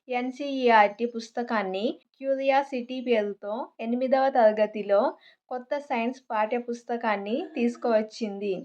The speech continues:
నెక్స్ట్ టాపిక్ చూసినట్లయితే భారత్లో సగానికి పైగా పిల్లలకు అందని టీకాలు. గతేడాది ప్రపంచవ్యాప్తంగా ఒకటి పాయింట్ నాలుగు సున్నా కోట్ల మందికి పైగా పిల్లలు ఒక్క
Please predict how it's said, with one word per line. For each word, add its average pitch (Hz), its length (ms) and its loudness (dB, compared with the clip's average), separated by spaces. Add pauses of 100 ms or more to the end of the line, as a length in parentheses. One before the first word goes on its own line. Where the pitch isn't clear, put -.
(460)
నెక్స్ట్ 247 280 -6
టాపిక్ 285 380 2
చూసినట్లయితే 220 840 0 (480)
భారత్లో 254 600 2 (260)
సగానికి 262 640 4
పైగా 254 400 4
పిల్లలకు 220 600 4 (180)
అందని 233 440 6
టీకాలు. 220 600 2 (580)
గతేడాది 240 800 6 (220)
ప్రపంచవ్యాప్తంగా 233 1160 0 (240)
ఒకటి 269 340 -10
పాయింట్ 277 360 -4
నాలుగు 226 380 0
సున్నా 262 340 -2
కోట్ల 220 380 -2
మందికి 220 440 -2
పైగా 190 440 0 (300)
పిల్లలు 247 520 0 (480)
ఒక్క 233 180 -12